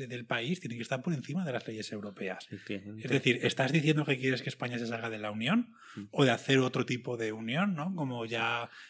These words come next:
Speaker 2: Ya
Speaker 1: ha
Speaker 2: hemos
Speaker 1: dicho.
Speaker 2: dicho, sí, desde luego, su idea sería transformar la Unión, ¿no? Para mantener la soberanía,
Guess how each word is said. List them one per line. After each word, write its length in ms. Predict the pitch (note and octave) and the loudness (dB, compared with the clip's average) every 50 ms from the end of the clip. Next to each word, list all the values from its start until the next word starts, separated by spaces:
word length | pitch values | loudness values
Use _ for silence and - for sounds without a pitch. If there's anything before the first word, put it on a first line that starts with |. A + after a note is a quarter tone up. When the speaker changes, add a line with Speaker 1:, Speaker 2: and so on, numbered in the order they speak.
| - - _ _ _ _ _ _ _ _ _ | -20 -20 _ _ _ _ _ _ _ _ _
Speaker 2:
Ya 80 | - A#2 | 0 2
Speaker 1:
ha 20 | A2+ | 4
Speaker 2:
hemos 160 | A2+ A#2 A2 | 6 6 6
Speaker 1:
dicho. 600 | A#2 G#2+ - - - G#2 G2 F#2+ F#2+ F#2+ F#2+ F#2+ | 4 4 2 2 4 4 4 4 4 4 4 2
Speaker 2:
dicho, 20 | |
sí, 240 | F2 - - A#2 C#3 | 2 2 4 6 8
desde 180 | D3 C#3 - G#2+ | 8 8 8 8
luego, 380 | G2 G2+ G#2+ A2+ B2 B2+ - | 8 8 8 10 10 8 8
su 120 | - - B2 | 6 4 4
idea 140 | A#2 A#2+ A#2+ | 6 6 6
sería 160 | - C3+ C3+ | 6 4 4
transformar 600 | - C3 B2+ A#2 - - A2+ G2+ G2+ G#2 A2 A#2 | 6 4 2 2 2 2 4 6 8 6 8 8
la 80 | B2 A2+ | 6 6
Unión, 360 | G#2 G2+ G#2 C3 D#3 C#3 G#2 | 6 4 4 4 4 4 6
¿no? 140 | G#2 B2+ D3 | 4 6 6
Para 160 | C#3+ A#2+ G#2 | 6 6 6
mantener 300 | F#2+ F#2+ F2+ G2+ G2 F#2+ | 4 4 2 2 2 2
la 100 | G#2 F#2+ | 2 0
soberanía, 800 | - - G#2 G2+ G2+ G2 F#2+ G2+ G#2+ A2+ B2+ C#3 D3+ - - | 2 2 2 4 4 4 4 2 2 4 4 2 2 0 -6